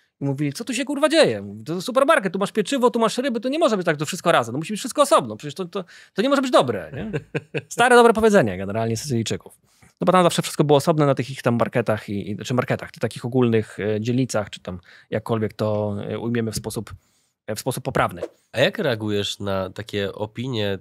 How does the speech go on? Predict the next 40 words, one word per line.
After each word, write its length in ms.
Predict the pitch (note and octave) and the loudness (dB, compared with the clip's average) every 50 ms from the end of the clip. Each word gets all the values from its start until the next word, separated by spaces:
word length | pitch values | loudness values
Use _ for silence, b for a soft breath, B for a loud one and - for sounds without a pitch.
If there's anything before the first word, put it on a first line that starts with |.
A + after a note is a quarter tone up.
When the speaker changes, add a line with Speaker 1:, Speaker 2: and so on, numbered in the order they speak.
| _ _ | _ _
Speaker 2:
teksty, 460 | - B2 B2 - - - - A2 G2+ | -6 -6 -4 -6 -8 -12 -8 -10 -8
zarzuty, 400 | F#2+ G2 G2+ F#2+ G#2 G#2 - A2+ | -6 -6 -6 -6 -8 -10 -10 -12
które 220 | G2+ - - G#2+ G#2 | -12 -8 -6 -6 -4
nawet 220 | G#2+ G#2 G#2+ G2+ | -4 -4 -4 -4
mi 100 | A2 C#3+ | -4 -4
się 140 | - - - | -4 -4 -6
zdarzało 340 | F2 F#2+ F#2 F2 F#2+ F#2 F#2 | -6 -6 -6 -6 -4 -6 -6
usłyszeć 360 | F#2 F#2+ - - G2+ G2+ F#2 | -8 -10 -10 -10 -10 -10 -10
już 140 | G2 G2 - | -10 -12 -12
kilka 280 | - G#2 G2 - G2 | -12 -12 -10 -6 -4
razy, 300 | F#2+ G2 G#2 G2+ A2+ A2 | -4 -4 -4 -4 -6 -6
ale 120 | G2+ G#2 G#2 | -6 -6 -6
po 100 | G#2+ G#2+ | -6 -6
prostu 200 | G#2+ G#2+ - A2 | -8 -8 -6 -6
je 80 | G#2+ | -6
zignorowałem 580 | G2+ G#2 G2+ G2+ G2+ G2+ G2 F#2 G2+ G2+ G2+ G2 | -6 -6 -4 -4 -4 -4 -4 -2 -2 -2 -2 -2
na 80 | G2 G2 | -4 -6
zasadzie, 520 | F#2+ - - G2 F2 G2 G2 G2 G2 - - | -6 -6 -8 -8 -6 -4 -4 -4 -6 -6 -10
skoro 440 | - - - G#2 G2+ G#2 G2+ G2+ G2 _ _ _ _ _ _ _ _ _ _ _ - | -12 -8 -6 -4 -2 -2 -2 -2 -4 _ _ _ _ _ _ _ _ _ _ _ -6
u 120 | A#2+ A#2+ | -4 -4
mnie 380 | A#2+ A#2+ A#2 A#2 A2 A2 F#2+ F2+ _ _ _ _ _ _ _ _ _ _ _ F#2+ | -2 0 0 2 2 2 0 -4 _ _ _ _ _ _ _ _ _ _ _ _
dla-, 120 | F#2+ A2 A2 - | -12 -10 -10 -8
skoro 320 | - - - B2 A#2 A2+ | -8 -6 -4 -2 -2 -2
dla 200 | G#2 G2+ A#2 B2 | 0 2 0 0
mnie 140 | C3 A#2+ G#2+ | 0 -2 -4
to 80 | A2 | -4
działa 200 | F#2+ G#2+ A2+ G#2 | 0 2 2 2
pożytecznie, 640 | G2 - G#2+ G2+ G2+ - - G2 - - - G2 G2 | 2 -2 -6 -8 -8 -4 -4 -4 -4 -4 -6 -6 -6
plus 280 | G2 - - A#2+ A2+ - | -6 -6 -8 -6 -6 -4
mam 140 | G#2+ G#2 G#2 | -6 -2 0
jasne 300 | A2 A#2 A2 A2 A2 F#2+ | 0 0 0 0 -6 -10
wytyczne 420 | F#2+ - - G#2 - - G2+ F#2+ | -10 -8 -8 -8 -8 -6 -6 -6
od 160 | F#2+ G2+ F#2 | -6 -6 -6
was, 220 | F#2 F#2 F2 F2+ G2 | -6 -8 -6 -6 -4
że 60 | G#2 | -4
jak 160 | G2+ G2 - | -4 -4 -4
jestem 320 | A2 G#2 - - G2 F2+ | -8 -8 -6 -8 -8 -8
gdzieś 260 | F2 F2 G2+ G2 F#2 F#2+ | -6 -6 -6 -6 -6 -6
w 40 | F#2+ | -8
restauracji, 720 | F#2 F#2 - - G2 F#2+ F#2+ F#2+ F#2 - - F#2 F2 | -10 -10 -6 -6 -6 -4 -2 -4 -4 -6 -8 -10 -12